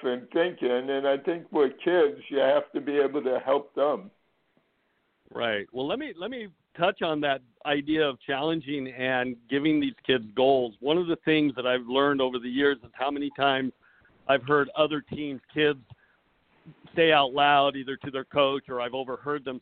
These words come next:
Speaker 2: say th-, something to the effect, "Gosh, coach, why can't we be as good as that team?" You know, referring to my team. "Why can't we play like they? Why don't,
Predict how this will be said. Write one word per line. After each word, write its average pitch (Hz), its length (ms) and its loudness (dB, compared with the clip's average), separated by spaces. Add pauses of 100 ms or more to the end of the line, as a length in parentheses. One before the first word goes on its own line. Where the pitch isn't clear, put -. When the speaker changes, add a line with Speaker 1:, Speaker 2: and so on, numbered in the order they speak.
Speaker 2:
say 131 180 -6
th-, 127 140 -16 (440)
something 165 300 -2
to 143 280 0
the 123 60 -6
effect, 127 440 -6 (440)
"Gosh, 165 260 4 (140)
coach, 151 280 -2
why 160 180 -2
can't 196 220 -10
we 165 140 -4
be 156 220 -6
as 135 80 -10 (100)
good 143 160 -2
as 123 140 -8
that 135 220 -2 (100)
team?" 104 220 -6 (240)
You 120 180 -6
know, 117 300 0
referring 131 500 2
to 117 60 -8
my 123 340 -4
team. 110 140 -18 (580)
"Why 156 180 -2
can't 196 200 -6
we 165 140 0
play 156 260 2
like 143 280 0
they? 127 300 -4 (460)
Why 139 260 0
don't, 170 220 0